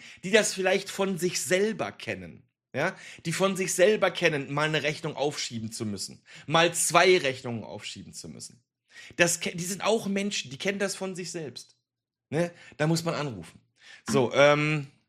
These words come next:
er hat hier was reingeschrieben. "Als ich das erfahren habe", kein Komma, "habe ich", also, aha, "als ich erfahren habe, habe", <laughs> dieser Rechtschreibung.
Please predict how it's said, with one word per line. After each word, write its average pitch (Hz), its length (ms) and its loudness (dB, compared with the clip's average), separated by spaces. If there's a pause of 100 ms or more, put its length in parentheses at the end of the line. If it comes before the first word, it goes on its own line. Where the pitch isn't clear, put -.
(840)
er 120 100 -2
hat - 60 -4
hier 135 80 -4
was 107 100 -6
reingeschrieben. 147 380 -6 (220)
"Als 196 200 4
ich - 60 -2
das 196 100 -6
erfahren 180 540 2
habe", 113 520 -2 (360)
kein 76 180 -14
Komma, 113 320 -8 (300)
"habe 202 340 6
ich", 147 360 -4
also, 123 140 0
aha, 123 360 2 (120)
"als 156 180 4
ich 170 60 4
erfahren 180 340 4
habe, 120 260 4
habe", 113 420 0 (1200)
<laughs> - 800 -12
dieser 113 200 -6
Rechtschreibung. - 560 -8